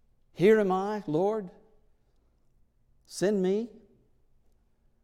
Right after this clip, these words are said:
I'll go wherever you want me to go. I'll do whatever you want me to do"?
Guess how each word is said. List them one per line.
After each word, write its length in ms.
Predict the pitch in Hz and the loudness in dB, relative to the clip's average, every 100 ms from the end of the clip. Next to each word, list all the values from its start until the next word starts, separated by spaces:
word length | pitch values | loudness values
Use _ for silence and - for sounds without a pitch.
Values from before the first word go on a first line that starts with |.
| _ _ - | _ _ -6
I'll 200 | 131 175 | 0 2
go 500 | 143 151 170 214 226 - - _ _ | 4 4 4 2 -4 -16 -20 _ _
wherever 360 | 131 143 180 | 0 2 2
you 160 | 185 165 | 0 -2
want 200 | 165 196 | -2 -4
me 120 | 170 | -4
to 80 | 156 | -4
go. 400 | 123 139 190 233 - - _ _ _ _ _ _ _ _ _ _ _ _ _ _ - | -2 -2 -2 -8 -16 -20 _ _ _ _ _ _ _ _ _ _ _ _ _ _ -2
I'll 160 | 135 | 0
do 280 | 135 139 175 | 0 2 2
whatever 360 | 233 160 185 214 | 2 0 0 -2
you 160 | 190 | -6
want 220 | 170 180 220 | -4 -4 -4
me 120 | 185 | -8
to 120 | 165 | -8
do"? 420 | 123 135 180 240 | -6 -4 -6 -8